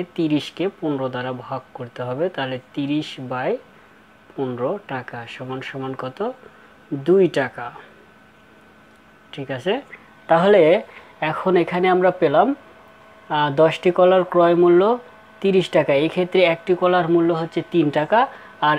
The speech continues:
এই ক্ষেত্রে একটি কলার মূল্য হচ্ছে দুই টাকা। অতএব এক আর এই এক, দুই, দুইটি কলার, টোটাল দুইটি কলার মূল্য কত, সেটা আমরা বের করে নেব।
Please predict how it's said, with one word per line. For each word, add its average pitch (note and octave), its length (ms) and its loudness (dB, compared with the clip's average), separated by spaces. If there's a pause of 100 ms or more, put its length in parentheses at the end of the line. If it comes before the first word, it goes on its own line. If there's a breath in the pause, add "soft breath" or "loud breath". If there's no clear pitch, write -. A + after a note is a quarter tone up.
এই G3+ 160 4
ক্ষেত্রে G3 340 -2
একটি D#3 300 0
কলার D3+ 340 -4
মূল্য C#3 260 -4
হচ্ছে C3+ 340 -4 (540 loud breath)
দুই E3+ 340 4
টাকা। D3 320 2 (260)
অতএব F#3+ 440 4 (260)
এক F#3+ 280 0
আর G#3+ 140 4
এই F3+ 140 6 (120)
এক, D3+ 200 -2 (120)
দুই, C3+ 260 -2 (420)
দুইটি G#3 360 2
কলার, D#3 360 4 (560 loud breath)
টোটাল F3+ 340 4 (360)
দুইটি E3+ 280 4
কলার D3+ 320 4
মূল্য C#3 320 0
কত, B2+ 200 -4 (260)
সেটা D3 360 -6
আমরা B2+ 240 -8
বের A#2+ 240 -8
করে A#2 240 -10
নেব। A#2 180 -14